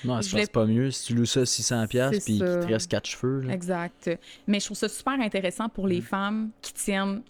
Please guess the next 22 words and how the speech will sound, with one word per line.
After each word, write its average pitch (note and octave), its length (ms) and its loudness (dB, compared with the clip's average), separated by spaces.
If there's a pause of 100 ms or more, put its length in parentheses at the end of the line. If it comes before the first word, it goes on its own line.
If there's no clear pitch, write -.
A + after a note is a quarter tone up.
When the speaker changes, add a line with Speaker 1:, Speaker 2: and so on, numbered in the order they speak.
(120)
Speaker 2:
absolument G3 720 -2
à F#3+ 60 -2
leurs E3+ 180 -2
cheveux G3+ 380 -4
puis - 100 -10
qu'ils F3+ 320 -4
savent G#3 340 -4
que F#3+ 100 -4
c'est F3+ 140 -6
important F3 420 -4
pour F3 240 -6
elles F#3 220 -4
puis - 100 -20
qui - 80 -12
sont F3 120 -2
pas F#3 140 0
prêtes - 260 -4
à G3+ 80 -2
passer F3 320 -6
par - 200 -6
ce - 100 -4
Speaker 1:
Ah - 20 -8